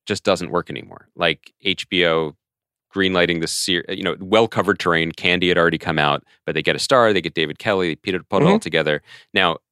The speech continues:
Speaker 1: this is a cynical framing of it because I think that the people at H B O are like, "We believed in this project and the creative spin on it."
Speaker 2: Yes,
Speaker 1: And
Speaker 2: yeah.
Speaker 1: that's all true. But they also, to your point,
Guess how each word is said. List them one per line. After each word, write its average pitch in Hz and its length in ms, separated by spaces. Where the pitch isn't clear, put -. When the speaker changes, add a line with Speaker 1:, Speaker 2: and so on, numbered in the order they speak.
Speaker 1:
this 110 180
is 104 140
a 87 40
cynical 87 380
framing 82 380
of 64 120
it 80 120
because 76 280
I 73 80
think - 240
that 87 120
the - 80
people 73 300
at 65 80
H - 160
B 82 100
O 78 120
are 69 120
like, 65 180
"We 80 140
believed 76 320
in 73 60
this 64 100
project 71 460
and 67 80
the 67 60
creative 67 280
spin 73 220
on 67 120
it." - 40
Speaker 2:
Yes, - 340
Speaker 1:
And - 100
Speaker 2:
yeah. 120 40
Speaker 1:
that's 127 180
all 107 120
true. 76 300
But 101 300
they 113 80
also, 101 300
to - 120
your 85 120
point, 92 280